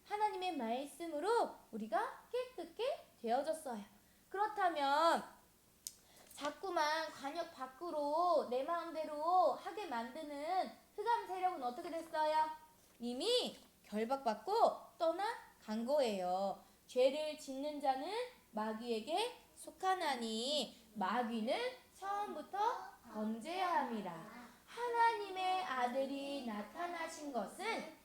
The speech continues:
마귀의 일을 멸하려 하심이라 하신 참 왕 되신 예수 그리스도의 복음으로 말미암아 우리가 깨끗게 되었어요.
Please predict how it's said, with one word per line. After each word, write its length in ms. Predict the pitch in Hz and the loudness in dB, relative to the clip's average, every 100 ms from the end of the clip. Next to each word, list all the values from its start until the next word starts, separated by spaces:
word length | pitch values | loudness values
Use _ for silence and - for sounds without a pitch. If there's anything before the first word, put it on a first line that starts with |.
| - | -10
마귀의 800 | 202 185 202 214 208 233 220 190 | -2 2 4 4 2 2 2 0
일을 520 | 196 359 480 494 - - | 4 4 4 2 -10 -2
멸하려 600 | 226 247 226 202 196 285 349 359 - - | 6 8 8 4 4 6 6 4 -6 -6
하심이라 560 | 359 339 381 392 370 339 349 349 349 339 349 | -2 0 -2 -8 -2 2 4 4 2 0 -4
하신 480 | 269 240 349 415 269 - - | -8 -8 -8 -8 -10 -18 -20
참 400 | - 440 480 466 - | -14 -6 -4 -4 -6
왕 320 | 214 214 233 | -4 -4 -2
되신 480 | 233 226 233 247 240 | -2 -4 -6 -8 -4
예수 460 | 226 247 285 311 302 | -2 -2 -4 -12 -12
그리스도의 640 | 277 269 - 269 269 269 - - - | -12 -12 -8 -2 -2 -2 -12 -14 -2
복음으로 720 | 226 247 240 302 285 269 277 | 2 2 0 -6 -4 -2 -2
말미암아 920 | 226 185 202 240 226 202 359 381 - - - - | -2 -6 -6 -4 -4 -4 -2 -2 -4 -12 -20 -12
우리가 420 | 208 190 180 302 440 - - - - 494 508 508 508 508 508 | -10 -8 0 0 0 -4 -16 -14 -4 0 0 0 2 0 -2
깨끗게 280 | 285 - 381 480 - - | -8 -4 -4 -4 -8 -16
되었어요. 460 | 208 185 233 - 214 | -8 -6 -6 -8 -12